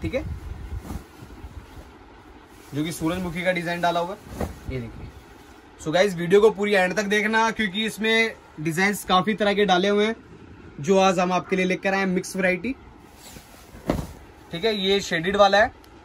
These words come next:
जो pink magenta color है, क्योंकि magenta color काफी popular होता है डिजाइन्स। और एक चिड़िया वाला design है, ये देखिए,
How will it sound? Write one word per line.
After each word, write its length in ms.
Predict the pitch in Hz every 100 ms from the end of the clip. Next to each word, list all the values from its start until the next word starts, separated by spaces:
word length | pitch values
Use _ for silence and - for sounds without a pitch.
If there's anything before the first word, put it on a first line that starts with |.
| - - -
जो 240 | 131 170 160 139 -
pink 260 | 165 165 180
magenta 400 | 165 151 165 185
color 220 | 185 185 185
है, 60 |
क्योंकि 200 | 180 185
magenta 380 | 185 156 165 180
color 220 | 180 180
काफी 280 | 165 156 175
popular 380 | 175 156 175 180
होता 160 | 175 180
है 60 |
डिजाइन्स। 360 | 175 165 170 - - - - - - - - - - - -
और 380 | 143 147 151 151
एक 260 | - 175 190
चिड़िया 300 | 190 180 190
वाला 200 | 185 226
design 360 | - 170 175 185
है, 120 | 220 - - - - - - - - - - - - - - - - - - - - - - - - - - - - - - - - - - - - - - - -
ये 120 | 131
देखिए, 120 | 117